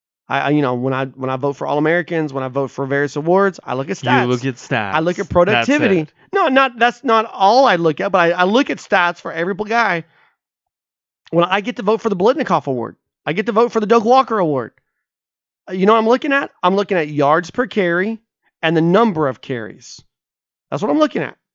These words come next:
Speaker 1: I wanna know how good are you across the board through multiple carries when I'm looking at the Do-, the Doak Walker. If I'm looking at a defensive guy, I'm looking at productivity when you're on the field and when you're off the field.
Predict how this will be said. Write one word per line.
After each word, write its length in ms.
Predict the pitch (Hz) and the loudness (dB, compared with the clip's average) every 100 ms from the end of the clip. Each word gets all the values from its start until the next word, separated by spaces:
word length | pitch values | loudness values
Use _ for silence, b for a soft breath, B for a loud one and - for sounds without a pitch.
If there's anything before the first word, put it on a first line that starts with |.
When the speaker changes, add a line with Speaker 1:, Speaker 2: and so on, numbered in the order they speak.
| _ _ _ | _ _ _
Speaker 1:
I 80 | 143 | 2
wanna 200 | 175 220 | 4 4
know 380 | 214 196 208 190 _ | 4 4 2 -2 _
how 340 | - - 185 | -8 0 0
good 240 | 233 226 262 | 0 2 4
are 180 | 190 175 | 4 2
you 280 | 180 185 - b b | -2 -4 -8 b b
across 400 | 139 - 170 196 | -8 0 2 2
the 80 | 185 | -2
board 340 | 151 160 160 | -2 -2 -2
through 120 | 151 | -2
multiple 420 | 139 147 170 165 156 | 0 0 -2 -4 -6
carries 340 | - 139 120 | -2 -2 -2
when 60 | 127 | -2
I'm 80 | |
looking 200 | 135 131 127 | -2 -4 -6
at 100 | 120 | -4
the 100 | 127 | -2
Do-, 320 | 135 131 147 | 0 -2 -6
the 180 | 156 131 | -10 -4
Doak 240 | 139 139 | 0 0
Walker. 380 | - 220 - - _ _ _ _ _ _ _ _ _ _ | 0 -2 -4 -16 _ _ _ _ _ _ _ _ _ _
If 120 | - 170 | -4 0
I'm 140 | 254 | 2
looking 200 | 330 302 | 2 2
at 120 | 220 | 0
a 40 | 175 | 0
defensive 500 | 143 165 208 208 170 | -2 0 0 -2 -2
guy, 280 | 147 185 - | 0 0 -2
I'm 180 | 156 | -2
looking 240 | 156 180 233 | 0 -2 -4
at 140 | 220 | -6
productivity 800 | - 175 190 - 285 254 196 202 _ _ _ _ - | 0 0 0 -2 -4 -2 -2 -4 _ _ _ _ -6
when 220 | 147 190 | 0 2
you're 120 | 240 | 2
on 160 | 226 233 | 2 2
the 80 | 254 | 0
field 400 | 214 185 185 175 - | -2 0 -2 -4 -4
and 160 | 156 | -2
when 120 | 151 | 0
you're 140 | 156 147 | 0 -2
off 200 | 135 - | -4 -6
the 80 | 120 | -10
field. 320 | - 113 | -8 -8